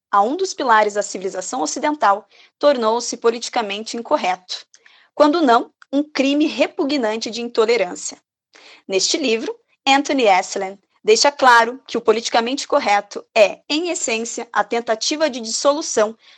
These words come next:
dos alicerces sobre os quais a nossa civilização foi construída. A ilusão de um progresso constante que começou no Renascimento,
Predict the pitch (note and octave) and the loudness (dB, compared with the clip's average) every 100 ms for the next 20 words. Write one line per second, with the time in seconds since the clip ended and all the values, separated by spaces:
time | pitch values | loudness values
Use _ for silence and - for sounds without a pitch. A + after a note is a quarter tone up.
0 | - A3 A3 B3+ - A3 G#3+ A3 G#3+ A3 | -12 -2 2 2 2 2 2 0 -2 -2
1 | G#3 C4 - G3 F#3+ - _ _ G3 G3 | -4 -6 2 2 0 -8 _ _ -6 -4
2 | F#3+ G3 - C#4 C4+ A#3+ A3+ - G#3 G#3 | -4 -6 -8 -8 -6 -4 -4 -4 -6 -4
3 | A3+ - F#3+ - G#3+ F#3 E3+ D#3+ - _ | -6 -6 -12 -12 -10 -10 -10 -14 -18 _
4 | _ - - G3+ G3+ B3 A#3+ F#3+ B3+ F4 | _ -20 -4 2 2 2 -4 0 0 0
5 | F4 E4 D4+ C#4 G3+ G3 G#3+ A3 - A#3+ | -2 -2 2 4 4 2 0 -6 -4 -4
6 | A3+ - A#3 C#4 C#4 - F#3+ - G#3+ G3 | -4 -2 0 0 0 -4 -6 -2 -2 -2
7 | - B3+ C#4 C#4+ C4+ A#3+ - D#4 G3+ G#3+ | -4 -2 -2 -2 -2 -4 -4 -4 -4 -8